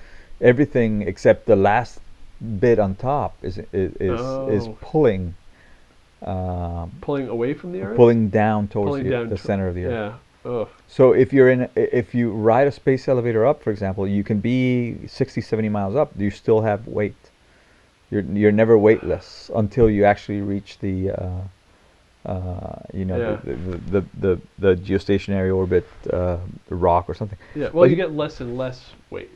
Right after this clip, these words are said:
Speaker 2: It's
Speaker 1: Yes,
Speaker 2: not
Speaker 1: yes.
Speaker 2: boom, weightless.
Speaker 1: Right.
Speaker 2: Yeah.
Speaker 1: You get less and less, uh, because you, you, you, you, you will have some orbital
Speaker 2: Yeah,
Speaker 1: velocity.
Speaker 2: 'cause, I mean, theoretically, on top of a mountain, you weigh less than you do at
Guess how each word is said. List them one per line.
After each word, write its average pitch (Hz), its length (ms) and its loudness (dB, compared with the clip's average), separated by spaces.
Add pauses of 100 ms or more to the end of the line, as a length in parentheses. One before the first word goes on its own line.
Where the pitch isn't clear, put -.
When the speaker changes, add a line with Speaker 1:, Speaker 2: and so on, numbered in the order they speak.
(160)
Speaker 2:
It's 123 100 -8
Speaker 1:
Yes, 139 200 8
Speaker 2:
not - 440 -10
Speaker 1:
yes. 175 360 6
Speaker 2:
boom, - 80 -18
weightless. 160 440 -2
Speaker 1:
Right. 123 320 4 (120)
Speaker 2:
Yeah. - 180 -10 (160)
Speaker 1:
You 117 120 2
get 127 120 10
less 123 260 6
and 147 140 -2
less, - 460 -2 (100)
uh, 92 260 -6
because 104 240 -4
you, 107 140 -2
you, 107 240 -2
you, 107 260 -4
you, 101 540 -4
you 113 160 0
will 110 140 6
have 113 560 -6
some 113 480 -4 (560)
orbital 98 340 2
Speaker 2:
Yeah, - 40 -6
Speaker 1:
velocity. 90 440 -4
Speaker 2:
'cause, 139 220 -8 (160)
I 165 40 -8
mean, 120 160 -6
theoretically, 131 600 -2
on 107 80 -8
top 117 160 -10
of 107 100 -12
a 98 40 -12
mountain, 101 520 -10
you 113 100 -14
weigh 101 180 -10
less 98 320 -12
than 98 220 -16
you 92 60 -12
do 90 340 -14
at 87 60 -16